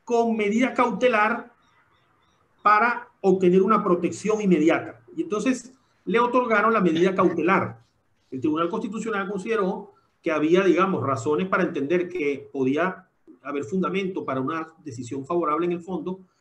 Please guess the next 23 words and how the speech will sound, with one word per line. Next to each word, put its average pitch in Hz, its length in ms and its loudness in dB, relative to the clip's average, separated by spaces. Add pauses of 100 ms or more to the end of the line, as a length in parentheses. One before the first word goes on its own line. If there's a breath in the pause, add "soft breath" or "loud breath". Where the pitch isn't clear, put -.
(340 soft breath)
y 202 400 -4
otorgó 151 400 -2
la 214 80 0
medida, 196 580 0 (380)
no 190 240 -2
en 247 100 0
el 254 140 0
sentido 185 440 -2
de 196 100 -2
decirle, 185 360 -2
"Sí, 226 240 -6
usted 180 220 -2
tiene 202 200 -6
derecho 175 240 -2
a 190 40 -6
manifestar", 185 440 -4
sino 147 240 -8
decir, 165 240 -6
No, 214 180 2
mire, 170 220 2
no 170 180 -4
puede 277 200 -2
haber 226 400 -2